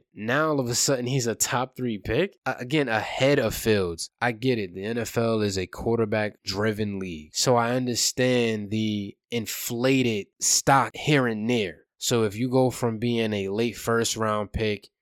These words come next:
so they inflate your stock a little bit to now you're projected to be a middle first round pick, I can understand that. That's a reasonable enough jump.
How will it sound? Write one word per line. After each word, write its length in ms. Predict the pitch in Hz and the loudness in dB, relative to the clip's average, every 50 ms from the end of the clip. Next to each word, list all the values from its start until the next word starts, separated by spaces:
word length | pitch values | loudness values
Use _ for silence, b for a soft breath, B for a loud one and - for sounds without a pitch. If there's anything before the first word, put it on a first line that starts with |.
| _ _ _ _ _ _ _ _ _ - | _ _ _ _ _ _ _ _ _ -6
so 160 | - - 120 | -4 -2 -2
they 260 | 107 113 113 117 113 | 0 0 0 2 0
inflate 440 | 110 104 - - - 113 110 - - | 0 -2 -4 -2 -2 -2 0 0 -2
your 100 | 110 101 | -2 -2
stock 440 | - - - 113 110 107 104 - - | -2 0 0 2 2 0 0 -2 -4
a 20 | |
little 240 | 104 104 104 104 101 | -4 -2 -2 -2 -2
bit 260 | 98 107 107 104 - | -2 -2 -2 -2 -4
to 140 | - - 104 | -6 -6 -4
now 300 | 101 104 107 107 107 107 | -4 -2 0 0 0 0
you're 240 | 104 104 104 104 98 | 0 -2 -2 -2 -4
projected 480 | 95 - 101 98 104 101 98 101 92 | -4 -8 -6 -4 -4 -4 -4 -6 -6
to 80 | 101 95 | -8 -6
be 260 | 92 101 101 98 98 | -6 -6 -4 -2 -2
a 80 | 95 92 | -2 -4
middle 480 | 92 92 98 107 113 110 110 107 104 | -6 -6 -2 0 2 2 2 2 0
first 400 | 98 - - 107 107 104 - - | -2 -2 -2 0 0 0 0 -2
round 340 | 104 104 104 101 98 95 - | -2 -2 0 0 -2 -4 -4
pick, 240 | - 110 104 104 92 | -4 -2 -2 -2 -2
I 160 | 95 127 135 | -2 -2 -2
can 160 | - - 117 | -2 -2 -2
understand 600 | 101 95 90 87 82 - - - 87 85 85 85 | -2 -4 -4 -6 -8 -8 -8 -8 -8 -8 -10 -10
that. 120 | 85 85 82 | -10 -6 -2
That's 300 | 113 139 147 139 - 131 | 0 0 0 0 0 0
a 80 | 117 | -2
reasonable 1160 | 107 104 107 117 131 139 139 135 127 120 113 117 117 110 104 107 110 107 107 107 107 101 - _ _ _ _ _ _ _ - | 0 0 2 4 6 6 8 6 6 4 2 0 0 0 2 2 2 4 4 4 2 0 -4 _ _ _ _ _ _ _ -6
enough 400 | 104 104 104 107 104 101 98 - 92 | -4 -2 0 0 0 0 0 -2 -6
jump. 460 | 90 85 90 95 98 101 101 92 - | -10 -8 -6 -4 -4 -4 -6 -8 -12